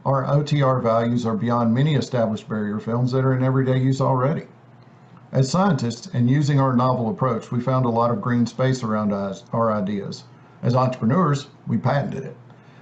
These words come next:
At the heart of it, and more to the point, we are a technology provider and expect to license our I P.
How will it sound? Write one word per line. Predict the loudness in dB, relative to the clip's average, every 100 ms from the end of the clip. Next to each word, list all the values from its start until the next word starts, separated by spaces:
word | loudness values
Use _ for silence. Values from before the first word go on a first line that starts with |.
| -10 -4
At | -2
the | 2
heart | 2 2
of | 2
it, | 2
and | 2
more | 2
to | 2
the | 0
point, | 0 0 0 -2
we | -2
are | -2
a |
technology | -2 -2 0 0 0
provider | 0 0 2 2 2
and | 0
expect | -2 -4 -6 -4
to | -4
license | -2 -2 -4 -4
our | -4 -4
I | -4
P. | -4